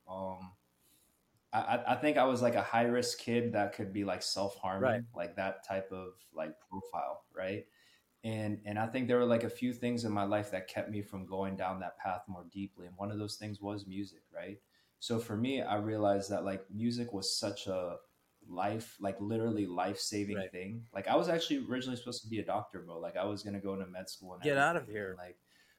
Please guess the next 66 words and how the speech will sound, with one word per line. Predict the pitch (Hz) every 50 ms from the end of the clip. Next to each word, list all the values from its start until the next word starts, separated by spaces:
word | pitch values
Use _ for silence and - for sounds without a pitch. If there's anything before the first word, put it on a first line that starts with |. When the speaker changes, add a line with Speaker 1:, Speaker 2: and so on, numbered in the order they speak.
| _ -
Speaker 1:
like, | 95 95 101 98
<laughs> | - - - - - - - 160 - _ _ - - _ _ _ _ _ _ -
yeah. | 113 123 120 110 104 95 95
So, | - - 123 117
like, | 117 117 117
I | 135
was, | 151 151 151
I | - 135
was | 151 151 -
supposed | 170 160 - 156
to | 127
go | 131 131 120
down | 127 127 127 127
that | 120 107 92 90
route, | 98 107 120 123 120 117 117 - -
and | 104 101 101
then, | 101 101 98 98 98 - - _ _ _ _ 98
um, | 98 98 98 98 95 95 98
Speaker 2:
Were | 147 151
you | 156 170 180
enrolled | 165 156 135 127 135 147 156 160 165 180 185 190
Speaker 1:
and | 196 190 202
then | 202
Speaker 2:
already? |
Speaker 1:
I | 202 208
was | 104 -
like, | 107 -
Speaker 2:
Or | - -
Speaker 1:
"Man, | - - - - -
Speaker 2:
then |
you | 131 131
had | 127 131 135 135 -
Speaker 1:
this |
Speaker 2:
to, | 120 135 131
like, | 127 120 123 123
Speaker 1:
may-," |
Speaker 2:
pull | 139 139 135
back | 127 127 127 127 120 -
your | 139
decision? | 123 123 - - 131 127 135 180 196 208 - _ _ _ _ _ _ _ _ _ _ _ _ _ _ _ _ _ _ _ _
Speaker 1:
So, | - 135 120
so | - - - - -
I | 143
had | 180 190 185 165
actually | 156 160 - 156 147 - - -
taken | 143 - - 131 131
the, | 123 113 110 - -
uh, | - 98 98 95 95 95 90 78 - - -
the | 95 - -
M | 107 113 113
cats | - 110 104 104 107 104 - -
and, | 98 95
like, | 95 95 90 - - - - 92
Speaker 2:
Right. | 92 104 104 104 95
Speaker 1:
scored, | 95 95 95
and, | 92
like, | 92 87 87 87 -
I, | 90 - - 92
I |
was | 95 92 90
like, | 92 90 -
every-, | 85 110 117 123 117 -
everything | 113 123 123 143 131 - - 139
was | 131 120 113
on | 104 104 104
the | 101 95